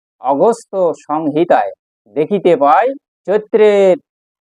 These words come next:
মাসি নবম মাস্ত জাত রাম স্বয়ং হরি, শ্রী রাম নবমী প্রক্তা কোটি সূর্য গ্রহণাদিকা, চন-, চৈত্র শুক্লা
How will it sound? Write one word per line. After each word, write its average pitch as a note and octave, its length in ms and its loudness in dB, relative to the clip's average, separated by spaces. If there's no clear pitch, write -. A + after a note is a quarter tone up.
মাসি E3+ 760 0
নবম D3+ 500 0
মাস্ত E3 720 -4
জাত E3 380 -2
রাম F3 480 2
স্বয়ং D3 500 -4
হরি, E3 360 -2
শ্রী C#3 240 -6
রাম B2+ 460 0
নবমী D3+ 760 0
প্রক্তা C#3+ 600 -4
কোটি F#3 320 -6
সূর্য C#3 640 -2
গ্রহণাদিকা, B2+ 1400 -2
চন-, C#3+ 440 -6
চৈত্র F3 460 -4
শুক্লা E3 460 -2